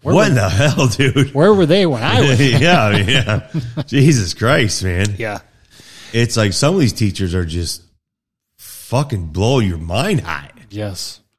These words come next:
Speaker 2: And they're fucking, like, eighth graders and shit.
Speaker 1: There was a, just a story I, I just, that I just heard, and I, I couldn't even, I don't even know where to look to, uh, to see because there's a bunch of 'em.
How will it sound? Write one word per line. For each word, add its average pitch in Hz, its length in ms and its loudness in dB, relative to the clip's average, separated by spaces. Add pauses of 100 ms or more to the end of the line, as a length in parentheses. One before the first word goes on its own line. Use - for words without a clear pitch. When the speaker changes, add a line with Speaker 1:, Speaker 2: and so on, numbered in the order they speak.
(240)
Speaker 2:
And 95 80 -6
they're 98 120 2
fucking, 131 420 -4
like, 110 260 -2
eighth 151 220 0
graders 85 420 -2
and 78 100 -10
shit. 80 200 -8 (720)
Speaker 1:
There 131 140 2
was 135 160 -2
a, 127 100 -6
just 117 280 -8
a 127 40 -2
story 98 500 0 (240)
I, 101 380 -8
I 98 40 -4
just, 98 400 -8
that 101 200 -12
I 104 80 -6
just 98 240 -8
heard, 98 360 -4
and - 120 -14
I, 92 200 -16
I - 120 -10
couldn't 110 300 -2
even, 107 180 -2
I 101 100 -12
don't 101 180 -6
even 101 180 -4
know 98 100 -6
where 95 160 -6
to 92 80 -10
look 95 340 -6
to, - 160 -16
uh, 101 120 -10 (120)
to 101 140 -8
see 98 280 -4
because 95 260 -8
there's 92 180 -8
a 92 60 -10
bunch 101 300 -4
of 87 100 -10
'em. 85 180 -16